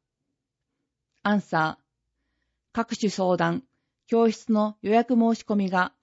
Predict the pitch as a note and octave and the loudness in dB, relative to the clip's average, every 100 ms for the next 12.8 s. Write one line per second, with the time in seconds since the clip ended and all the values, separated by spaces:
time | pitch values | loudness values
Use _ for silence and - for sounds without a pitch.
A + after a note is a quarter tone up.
0 | _ _ _ A3+ B3 B3 A3+ F3+ F3 F3 | _ _ _ -4 0 0 0 -2 -2 -4
1 | _ _ - B3 B3 A#3 G3 G3 G#3+ F3+ | _ _ 0 2 4 4 2 -2 -4 -4
2 | E3 - - C4+ A#3 G3+ E3 - _ A3 | -4 -6 -8 -2 0 0 0 -6 _ -4
3 | A3+ C4 A#3+ G3+ G3 F3 F3 F#3+ G3 G3+ | -4 0 0 0 0 -2 -2 0 2 2
4 | G3 F#3+ - E3 D#3 _ _ _ _ _ | 2 -2 -4 -4 -4 _ _ _ _ _
5 | _ _ _ _ _ _ - B3+ C4 C4 | _ _ _ _ _ _ -2 0 4 4
6 | A3+ F3+ F#3+ _ D#3+ D3 _ F#3+ F#3+ A#3 | 4 2 -4 _ -6 -6 _ -4 0 2
7 | A#3 B3+ - F3+ E3 G3 G3 - F#3 E3+ | 2 -2 -2 -4 -4 -2 -4 -2 0 2
8 | E3 E3 _ _ _ A#3+ B3 B3 A#3+ A#3 | 0 -2 _ _ _ 0 2 2 2 0
9 | - - F#3+ E3 - _ _ _ - - | -2 -4 -2 -2 -4 _ _ _ -10 -10
10 | - A#3 B3+ B3 A#3 B3 G3+ E3+ D3+ - | -2 0 4 2 2 -2 0 0 -4 -4
11 | G#3+ G#3+ G#3+ G#3+ G3+ F#3 A3 A3+ A#3 G#3+ | 0 0 0 0 0 -2 0 0 0 2
12 | F#3 E3+ E3 E3 F3+ - - - | 2 2 0 -2 -4 -6 -6 -6